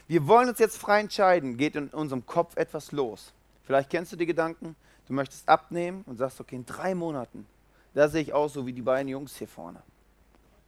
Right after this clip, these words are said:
Drei Jungs, ja. Nach einer Woche,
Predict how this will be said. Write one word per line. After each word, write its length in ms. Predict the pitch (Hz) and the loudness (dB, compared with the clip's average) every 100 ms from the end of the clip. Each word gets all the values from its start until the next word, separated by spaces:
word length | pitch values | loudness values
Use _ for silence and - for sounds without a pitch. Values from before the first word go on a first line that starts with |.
| _ _ _ _ _ _ _ _ | _ _ _ _ _ _ _ _
Drei 260 | 131 156 | 6 6
Jungs, 220 | 143 120 - | 6 -2 -6
ja. 200 | 120 95 - - - - - - - - - - 330 - - - - 214 - - - - - - - - - | -6 -6 -16 -20 -20 -20 -18 -18 -16 -16 -16 -16 -16 -16 -16 -18 -18 -20 -20 -20 -20 -20 -20 -20 -20 -16 8
Nach 220 | 202 196 | 10 12
einer 400 | 220 254 254 220 | 12 12 12 12
Woche, 360 | 240 180 131 | 10 8 4